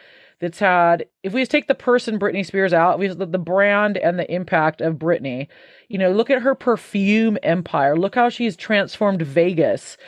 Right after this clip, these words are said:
Look how she transcends, she transcends presidents. She transcends the d-, the era from brick and mortar stores to the digital time we're in now.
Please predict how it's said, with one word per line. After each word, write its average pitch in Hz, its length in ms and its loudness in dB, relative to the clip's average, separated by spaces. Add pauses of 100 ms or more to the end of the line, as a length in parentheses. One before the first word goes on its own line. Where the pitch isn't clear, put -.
(220)
Look 214 160 -2
how 254 120 4
she 254 160 -2
transcends, 208 800 0
she 240 140 -4
transcends 240 520 0
presidents. 202 760 0
She 208 200 -6
transcends 180 840 -4 (380)
the 180 180 4
d-, 170 240 -4
the 170 320 2
era 190 340 4
from 170 520 2 (260)
brick 165 280 -6
and 190 100 -2
mortar 185 260 0
stores 175 420 0
to 180 100 -10
the 160 100 0
digital 185 500 0
time 196 320 -4
we're 190 160 -2
in 190 140 -2
now. 170 460 -2